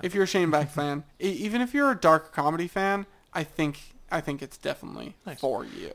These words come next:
Speaker 2: Do you think this movie is going to do for Russell Crowe what, like, Pulp Fiction did for, um, John Travolta and arguably Kiss Kiss Bang Bang did for Robert Downey Junior?
Speaker 1: I don't think so.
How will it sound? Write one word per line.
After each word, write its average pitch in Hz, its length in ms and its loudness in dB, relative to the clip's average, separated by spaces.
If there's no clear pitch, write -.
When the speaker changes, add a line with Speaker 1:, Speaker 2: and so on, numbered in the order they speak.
Speaker 2:
Do 151 120 -2
you 160 120 4
think 165 240 -4
this 175 180 -2
movie 147 240 0
is 139 100 0
going 131 240 -2
to - 80 -12
do 120 300 0
for 123 260 -4
Russell 117 280 -2
Crowe 110 540 -2
what, 117 460 -2
like, 113 200 -8
Pulp 123 240 0
Fiction 123 260 -2
did 117 160 -2
for, 113 200 -4
um, 107 240 -2
John 110 240 -2
Travolta 110 680 -4
and 104 460 -6
arguably 156 380 6
Kiss 143 160 -2
Kiss 131 140 -4
Bang 120 200 -4
Bang 117 200 -2
did 113 160 -6
for 120 120 -8
Robert 110 260 0
Downey 107 160 -6
Junior? 120 340 -8
Speaker 1:
I 214 340 2
don't 185 360 2
think 156 320 -4
so. 175 320 -2